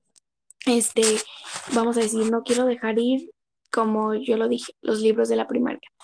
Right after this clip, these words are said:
¿Por qué me estoy aferrando a ellos?". No, pues, porque son recuerdos. ¿Real son recuerdos? ¿O te estás aferrando a algún trauma?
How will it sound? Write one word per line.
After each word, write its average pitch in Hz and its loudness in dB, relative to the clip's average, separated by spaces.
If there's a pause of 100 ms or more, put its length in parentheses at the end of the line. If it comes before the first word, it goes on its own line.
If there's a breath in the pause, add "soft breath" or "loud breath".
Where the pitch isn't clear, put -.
(280 loud breath)
¿Por 233 2
qué 240 4
me 254 6
estoy 262 2
aferrando 247 0
a 240 0
ellos?". - -8 (480)
No, 262 6 (100)
pues, - 0 (100)
porque 233 0
son 226 -2
recuerdos. 233 -2 (260)
¿Real 226 2
son 302 -2
recuerdos? 330 -4 (420)
¿O 240 2
te 240 0
estás 226 -4
aferrando 262 -2 (440 loud breath)
a 220 0
algún 220 4
trauma? 233 -2